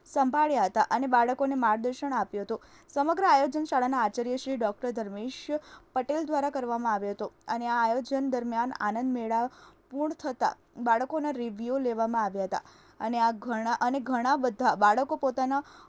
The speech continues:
અનુભવોની વાત કરી કે ખરેખર જે કારીગરો પોતાનું ગુજરાન ચલાવે, પરંતુ એ ગુજરાન ચલાવવા પાછળ એમને કેટલી બધી તકલીફ પડતી હોય છે, કેટલી બધી મહેનત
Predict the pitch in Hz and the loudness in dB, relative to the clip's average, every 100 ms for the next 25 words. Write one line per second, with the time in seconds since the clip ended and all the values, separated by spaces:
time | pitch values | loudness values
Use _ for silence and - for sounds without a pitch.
0 | - 247 277 233 285 285 277 285 233 226 | -6 -2 -2 0 0 2 0 0 2 2
1 | 240 277 254 226 220 254 254 262 240 269 | 2 -4 -6 -6 -10 -10 -8 -6 -6 -6
2 | 294 277 233 262 285 - - _ - 277 | -6 -6 -6 -6 -6 -8 -20 _ 2 4
3 | 247 262 285 269 254 254 294 285 254 262 | 4 2 2 2 4 2 0 -2 -2 -2
4 | 269 254 240 208 220 277 311 277 262 269 | -4 -4 -6 0 0 0 0 2 2 0
5 | _ _ _ 233 277 294 339 277 254 214 | _ _ _ -6 -4 -2 -2 -2 -4 0
6 | 220 226 302 302 277 277 285 277 240 294 | 6 6 6 4 6 8 6 8 6 4
7 | 269 240 254 254 208 196 220 262 269 247 | 0 0 -2 -2 -4 -4 -2 0 -2 -4
8 | 240 247 233 240 220 226 196 190 196 _ | -6 -8 -8 -10 -8 -8 -6 -8 -12 _
9 | - - 202 214 208 208 214 202 220 - | -20 -10 -6 -4 -4 -6 -6 -4 -6 -4